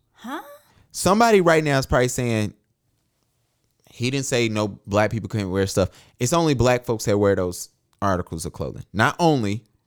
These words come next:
Speaker 2: but that the main demographic that it suffers from these policies is black people. So as a black man, if you're opening up a restaurant and you are attacking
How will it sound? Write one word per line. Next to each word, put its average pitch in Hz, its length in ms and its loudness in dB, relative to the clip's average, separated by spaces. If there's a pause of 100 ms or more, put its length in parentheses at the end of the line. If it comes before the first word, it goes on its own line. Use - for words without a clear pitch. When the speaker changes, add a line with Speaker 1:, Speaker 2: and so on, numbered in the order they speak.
Speaker 2:
but 123 300 0 (120)
that 135 320 -2
the 123 80 -2
main 175 260 0
demographic 147 600 0
that 117 140 2
it 110 60 -4
suffers 135 500 -2
from 113 300 -4 (260)
these 127 340 -2
policies 143 720 -2 (200)
is 123 160 0
black 113 280 2
people. - 280 -10 (760)
So 160 240 4
as 147 120 2
a 139 80 2
black 151 360 0
man, 139 420 -6 (380)
if 107 120 -10
you're 165 200 0
opening 160 300 0
up 135 120 -2
a 120 60 0
restaurant 110 680 -2 (260)
and 110 840 -2 (140)
you 143 540 -2
are 123 320 4
attacking 113 840 -4